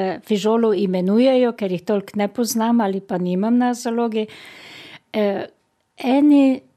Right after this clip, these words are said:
se razkuhajo. En drobnejši, zdaj zelo podoben temu, eh, debelejšim zrnom, se pa prav nič ni razkuhal.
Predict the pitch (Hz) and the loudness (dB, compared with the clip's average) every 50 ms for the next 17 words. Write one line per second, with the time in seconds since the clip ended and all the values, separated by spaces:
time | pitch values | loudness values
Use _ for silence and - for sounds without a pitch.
0 | _ _ _ - - - - 262 262 247 233 196 - - - 208 190 - - 185 | _ _ _ -8 -4 0 0 0 2 2 0 -2 -2 -4 -4 -4 -4 -4 -4 -4
1 | 170 160 160 165 - - - - - - - - _ _ _ _ - 233 269 320 | -4 -4 -6 -8 -12 -18 -20 -20 -20 -20 -20 -20 _ _ _ _ -2 0 0 2
2 | 359 330 262 247 220 180 185 202 202 214 240 294 311 - - 302 277 254 240 240 | 2 2 2 2 2 0 0 0 2 2 2 0 -2 -2 -2 -2 -2 0 0 0
3 | 247 247 262 262 214 226 214 208 240 294 - - 311 294 240 254 247 254 233 254 | 2 2 2 0 0 0 0 0 0 -2 -2 -2 -2 0 0 2 0 2 2 2
4 | 240 240 240 240 - 240 220 214 208 196 185 180 185 - - - - 220 196 190 | 2 2 0 0 0 -2 0 0 -2 -2 -4 -6 -8 -14 -16 -10 -6 -4 -2 -2
5 | 180 180 180 175 190 185 180 196 185 196 202 233 - - 311 294 277 262 240 233 | -2 -2 -2 -4 -2 0 0 0 2 2 0 0 0 2 2 4 4 4 2 2
6 | 233 233 240 247 247 240 240 240 233 - - - - - - - - - _ _ | 0 2 2 0 0 0 0 -2 -4 -8 -16 -20 -20 -20 -20 -20 -20 -20 _ _
7 | - - - 220 208 208 202 196 196 - 285 294 311 311 277 269 262 - - 262 | -8 -4 -4 -2 -2 -2 -2 -4 -4 -2 -2 0 2 4 2 2 0 0 0 2
8 | 233 233 220 202 196 196 - - - 185 170 - - 165 156 160 | 2 2 2 0 -2 -4 -6 -6 -6 -8 -8 -8 -8 -8 -8 -8